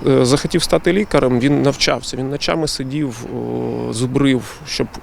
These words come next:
якнайкраще знати свою професію. Е, потім, ну, в нього була мета стати військовим лікарем. Він про це завжди говорив, що я б був би не проти. Але, ну, так розпорядився час, що тільки з дві тисячі вісімнадцятого року він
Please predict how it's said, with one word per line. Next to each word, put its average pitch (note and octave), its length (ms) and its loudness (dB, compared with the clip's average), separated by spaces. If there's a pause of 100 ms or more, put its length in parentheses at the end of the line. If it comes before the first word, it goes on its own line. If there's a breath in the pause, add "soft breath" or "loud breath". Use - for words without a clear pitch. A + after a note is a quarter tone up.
(400)
якнайкраще C#3 680 2
знати C3 340 0
свою B2 280 -2
професію. - 600 -4 (600 loud breath)
Е, A#2 320 4 (220)
потім, E3+ 400 4
ну, C#3+ 120 8
в A2 60 2
нього D3 200 6
була D#3 280 6
мета D#3+ 440 2
стати - 600 -4
військовим A#2+ 560 0
лікарем. A2 380 -6
Він B2 260 0 (260)
про - 120 -4
це - 180 2
завжди B2 340 2
говорив, D#3 400 4
що - 160 -2
я C3+ 160 2
б C3+ 60 -4
був B2 380 -2
би B2 100 -2
не B2 100 -2
проти. - 380 -8 (340 loud breath)
Але, F3+ 340 4
ну, B2+ 100 6
так C#3+ 200 0
розпорядився C3 720 0 (200)
час, E3 360 0
що A#2 440 -6
тільки B2 240 -8
з A2 120 -8
дві A2 80 -12
тисячі - 260 -4
вісімнадцятого A#2+ 580 -4
року D3+ 220 0
він A2+ 180 -4